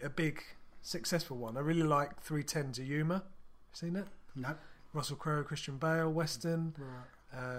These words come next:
Speaker 1: Um,
Speaker 2: There was, um, True Grit. That was a Western.
Speaker 1: True Grit, yeah, that was
Speaker 2: There was the Quentin Tarantino one at Christmas. Was that a Western?
Speaker 1: Yeah, I guess that kind of was. Oh, well, and Django, was that a Western?
Speaker 2: Yeah, I thought, yeah,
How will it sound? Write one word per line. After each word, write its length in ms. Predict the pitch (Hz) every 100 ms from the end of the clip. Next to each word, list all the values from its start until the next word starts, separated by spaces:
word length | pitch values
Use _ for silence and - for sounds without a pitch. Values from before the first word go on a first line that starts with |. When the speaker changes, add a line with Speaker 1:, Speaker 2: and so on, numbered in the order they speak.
| 127
Speaker 1:
Um, 140 | 127
Speaker 2:
There 100 | 139
was, 220 | 156 151 160
um, 140 | 147
True 180 | - 175
Grit. 320 | 156 151 - - - -
That 100 | 135
was 100 | 127
a 40 | 117
Western. 340 | - 143 143 -
Speaker 1:
True 240 | - 156 139
Grit, 440 | 143 151 165 165 -
yeah, 300 | 147 151 156
that 180 | 156 131
was 340 | 131 - 147
Speaker 2:
There 100 | 135
was 120 | 135
the 80 | -
Quentin 240 | 139 165 147
Tarantino 360 | 156 151 156
one 120 | 151
at 80 | 147
Christmas. 320 | - - 202 -
Was 80 | 175
that 80 |
a 20 | 180
Western? 300 | 202 - 240 - - - - - - - - - -
Speaker 1:
Yeah, 160 | 233 277
I 40 |
guess 160 | 170 -
that 140 | 120
kind 160 | - 113
of 80 | 107
was. 400 | 120 208 - - - -
Oh, 60 |
well, 260 | 196 196 190
and 220 | 185 180
Django, 460 | 156 190 208 143 127
was 120 | 131
that 120 | 180
a 40 | 180
Western? 380 | 196 - 226 233 - -
Speaker 2:
Yeah, 280 | 262 170 135 -
I 60 |
thought, 260 | 156 - 170 147 127 -
yeah, 460 | 160 165 208 247 226